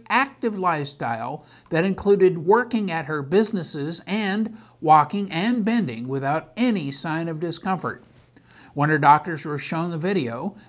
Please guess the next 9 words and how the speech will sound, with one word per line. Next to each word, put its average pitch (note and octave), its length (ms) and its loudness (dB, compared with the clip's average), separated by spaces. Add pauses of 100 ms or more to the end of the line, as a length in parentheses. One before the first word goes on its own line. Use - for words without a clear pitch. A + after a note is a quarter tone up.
they F3+ 140 2
confirmed G#3 640 0
that E3 380 0
Sagar G3 500 4
had D#3 280 -2
misrepresented G3+ 960 -2
her F3+ 140 -2
disability C3+ 800 -6
and G#3 520 -2